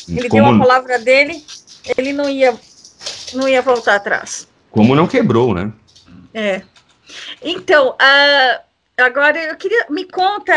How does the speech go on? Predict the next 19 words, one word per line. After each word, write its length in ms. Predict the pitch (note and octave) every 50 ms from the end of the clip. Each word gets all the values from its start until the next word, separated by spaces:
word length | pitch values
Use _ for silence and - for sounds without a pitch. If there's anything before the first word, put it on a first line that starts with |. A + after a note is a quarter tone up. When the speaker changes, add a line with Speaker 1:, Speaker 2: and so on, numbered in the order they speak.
| C#4+ C4 A3+ - B3+
Speaker 1:
é, 480 | B3 B3 A#3+ A#3+ A#3 A3+ A3+ G#3+ G#3+ G#3 G3+ F#3+ - - - - _ _
um 140 | - B3+ B3
pouco 360 | A#3+ - D#4 D4+ D4 - C4+ B3+
dessa, 640 | - C4 C4+ C4 - - C#4 B3 G#3 D#3 C#3 - - _ _ _ _ _ _ _ _ _ _ _ _ _ _ _ _ -
como 220 | - E4 G4 A4+
que 140 | - - G4+
você 320 | G4+ F4+ G4 F#4 - G4+ F#4+
participou 540 | - E4+ D4 C#4+ - - C#4+ - - D4 C#4
daquele 320 | C4+ C4 - D4+ B3 B3+
sorteio, 600 | - - A#3 A3+ - - _ C4 C4 D4 D4 C#4
como 180 | - D#4 C4 C#4
é 60 | C#4
que 100 | - C4
você 300 | A#3+ B3+ B3+ - D#4 C#4
ganhou 260 | A#3 C4 B3 A#3+ C4
aquela 380 | C4 B3+ B3+ - C#4 B3+ B3 B3
viagem 500 | A#3 B3+ A#3+ A#3 A3+ A#3+ B3 C4 A3+ B3
de 140 | C#4 D4+
navio? 640 | C#4+ C#4+ B3 A3 G#3+ G3+ G#3+ G#3 A3+ B3+ C#4+ F4 F#4